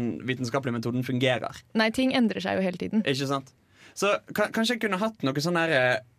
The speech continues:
Speaker 1: renegade scientists som får sånn hjemmel til å bare komme med, komme med konkrete påstander.
Speaker 2: At du
Speaker 1: Så
Speaker 2: skulle hatt noen som bare sto der og kjempet, eh, forskningens sak, som
Speaker 1: Ja,
Speaker 2: var
Speaker 1: ja.
Speaker 2: sånn, «Jeg er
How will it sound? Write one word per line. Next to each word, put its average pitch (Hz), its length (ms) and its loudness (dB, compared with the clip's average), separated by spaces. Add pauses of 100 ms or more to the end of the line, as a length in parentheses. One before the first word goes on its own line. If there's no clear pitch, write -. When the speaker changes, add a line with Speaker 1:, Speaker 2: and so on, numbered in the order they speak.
Speaker 1:
renegade 147 680 2
scientists - 760 -4 (400)
som 160 200 2
får 180 220 2
sånn 170 160 2
hjemmel 165 480 2
til 120 160 0
å 120 60 -2
bare 135 180 4
komme 147 320 0
med, 117 480 2
komme 151 160 2
med 120 340 0
konkrete 147 560 0
påstander. 120 480 -2 (300)
Speaker 2:
At 226 100 2
du 240 80 6
Speaker 1:
Så 277 140 4
Speaker 2:
skulle 285 180 2
hatt 269 220 4
noen 262 420 6
som 269 160 2
bare 226 160 4
sto 220 220 2 (100)
der 208 240 4
og 226 380 6
kjempet, 214 720 2
eh, 208 240 6
forskningens 202 640 0
sak, 214 320 2
som 233 80 6
Speaker 1:
Ja, 226 80 8
Speaker 2:
var 220 100 8
Speaker 1:
ja. - 140 4
Speaker 2:
sånn, 226 100 0 (160)
«Jeg 226 220 4
er 262 100 -2